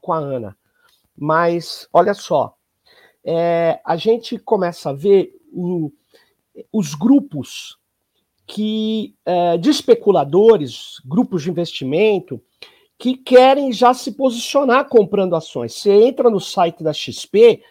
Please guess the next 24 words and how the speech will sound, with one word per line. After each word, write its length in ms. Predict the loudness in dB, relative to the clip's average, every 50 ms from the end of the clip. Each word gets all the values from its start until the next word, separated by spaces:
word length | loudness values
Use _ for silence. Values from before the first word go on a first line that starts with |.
| _ _ -6
nos 240 | -6 -6 -4 -4
últimos 420 | -4 -6 -6 -8 -8 -8 -8 -6 -6
meses, 560 | -4 2 4 6 4 4 2 -4 -14 -18 -20 _ -20 -20 _ _
você 300 | _ -16 0 6 6 6
vê 260 | 6 6 6 8 8 8
os 180 | 8 6 2
caras 280 | 0 0 0 0 0 -2
falando, 580 | 0 0 0 0 2 0 -2 -2 -2 -4 -8 -8 _ _ _ _ _ _ _
"Ah, 260 | 2 4 6 6 6
o 60 | 4 4
Tarcísio 520 | 2 2 2 2 -2 -4 -4 -4 -4 -2
tá 140 | 0 0 0
enxugando 460 | 0 -2 -8 -8 -2 -2 -2 -2 -2
a 40 | -6
Sabesp, 880 | -6 -6 -8 -8 -2 2 4 4 4 4 2 -2 -6 -10 _ -16 -18 -18 _ _
plano 320 | 4 6 6 4 4 0
de 140 | -4 -2 0
mais 360 | 4 4 6 6 4 2 -2
de 100 | -4 -4
mil 220 | -4 0 0 0 0
e 40 |
quinhentas 440 | 0 -2 -2 -2 0 0 0 0 0
demissões 520 | 0 -2 -2 -2 -6 -4 -2 -2 -2 -2 0
voluntárias." 1040 | -2 -2 -2 -2 -8 -8 _ 0 4 6 6 6 6 4 2 0 -2 -4 -4 -12